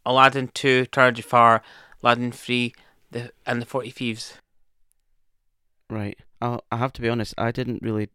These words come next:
Speaker 2: I, I mean, I've seen the film, and I loved the film for an odd reason that I was gonna tell you about yesterday, but I'm saving it for the pod.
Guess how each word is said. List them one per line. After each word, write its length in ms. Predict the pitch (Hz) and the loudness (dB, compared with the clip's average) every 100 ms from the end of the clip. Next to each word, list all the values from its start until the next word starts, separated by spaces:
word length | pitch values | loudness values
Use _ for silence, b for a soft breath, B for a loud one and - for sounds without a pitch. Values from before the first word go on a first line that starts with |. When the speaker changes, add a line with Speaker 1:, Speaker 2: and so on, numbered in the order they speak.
| _ | _
Speaker 2:
I, 60 | - | -8
I 40 | |
mean, 280 | 107 104 113 | -6 -4 -4
I've 80 | 107 | -6
seen 220 | - 135 | -6 -6
the 60 | 123 | -6
film, 460 | - 120 104 101 110 - | -2 -2 -2 -8 -12 -10
and 420 | 107 104 104 101 - _ _ _ _ _ | -6 -6 -8 -10 -16 _ _ _ _ _
I 120 | - 110 | -8 -6
loved 280 | 113 139 - | -6 -8 -10
the 60 | |
film 260 | - 120 113 | -4 -2 -2
for 280 | - 110 110 | -2 -2 0
an 120 | 110 | -2
odd 200 | 113 110 | -4 -4
reason 300 | 120 120 107 104 | -6 -6 -6 -6
that 160 | 104 107 | -6 -4
I 160 | 107 | -6
was 260 | 104 107 - _ _ | -6 -12 -12 _ _
gonna 180 | 113 113 | -8 -8
tell 160 | - | -6
you 80 | 107 | -6
about 180 | 104 101 | -6 -6
yesterday, 400 | 110 117 - 104 | -6 -8 -10 -10
but 80 | - | -8
I'm 120 | 104 | -10
saving 260 | - 110 107 | -10 -10 -10
it 80 | |
for 100 | - | -10
the 60 | 101 | -12
pod. 340 | - 113 107 | -8 -8 -8